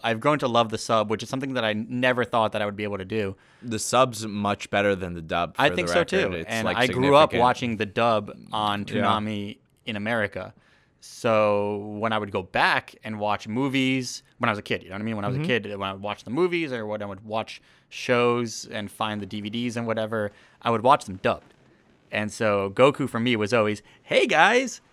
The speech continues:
Speaker 1: right? The, the Chris, what's his name? The
Speaker 2: I don't remember the voice
Speaker 1: yeah,
Speaker 2: actor's
Speaker 1: yeah, the voice
Speaker 2: name, to be
Speaker 1: actor. The,
Speaker 2: honest.
Speaker 1: "Hey guys, I'm Goku," right? Like it's
Speaker 2: Mm-hmm.
Speaker 1: very, very different from his, uh, Japanese counterpart.
Speaker 2: He's, dude,
Speaker 1: Um,
Speaker 2: it's,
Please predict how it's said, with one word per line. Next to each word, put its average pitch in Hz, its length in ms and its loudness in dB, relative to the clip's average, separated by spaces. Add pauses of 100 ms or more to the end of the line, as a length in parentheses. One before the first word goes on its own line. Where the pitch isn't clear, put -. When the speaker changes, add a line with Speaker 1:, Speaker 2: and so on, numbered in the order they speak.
(160)
Speaker 1:
right? 123 280 4
The, 120 100 2
the 113 840 2
Chris, - 300 -2
what's 127 140 -4
his 143 120 -10
name? 151 360 -8
The 101 360 -6
Speaker 2:
I 92 120 -4
don't 92 100 -4
remember 90 260 -4
the 85 60 -6
voice 87 220 -2
Speaker 1:
yeah, 110 120 2
Speaker 2:
actor's 101 260 2
Speaker 1:
yeah, 107 40 -2
the 104 60 -4
voice 110 200 0
Speaker 2:
name, 107 100 0
to 87 60 -4
be 110 60 -2
Speaker 1:
actor. 104 80 -2
The, 104 80 -2
Speaker 2:
honest. 104 160 -4 (160)
Speaker 1:
"Hey 349 180 0
guys, 202 400 -2
I'm 285 240 0
Goku," 120 560 -4
right? 123 300 0
Like 110 300 0
it's 120 240 0
Speaker 2:
Mm-hmm. 143 80 -2
Speaker 1:
very, 147 260 6
very 127 220 4
different 117 380 0
from 107 200 -2
his, 104 460 -4
uh, 101 320 0
Japanese 107 480 -2
counterpart. 98 580 -6 (240)
Speaker 2:
He's, 131 240 4
dude, 131 320 2
Speaker 1:
Um, 113 40 6
Speaker 2:
it's, 104 160 0